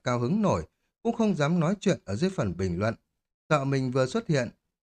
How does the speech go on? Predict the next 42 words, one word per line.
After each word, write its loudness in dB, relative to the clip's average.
thì 2
có -2
người 2
tới -4
nói -2
một 0
câu, 0
"Phụ 0
thân 0
của -4
đồ 0
ngốc -2
xuất -6
hiện -2
thì -4
bỏ -4
mẹ." -2
Giang 2
Thái 0
Huyền 2
lộ 0
ra -2
vẻ -2
cười, 0
bọn 0
họ 0
có -4
vẻ 0
như 0
muốn 0
phát -6
tài. -2
Phần 2
thưởng 0
của -6
cuộc -4
thi 0
săn 0
bắt, -2
hắn -4
đã -4
nhìn -2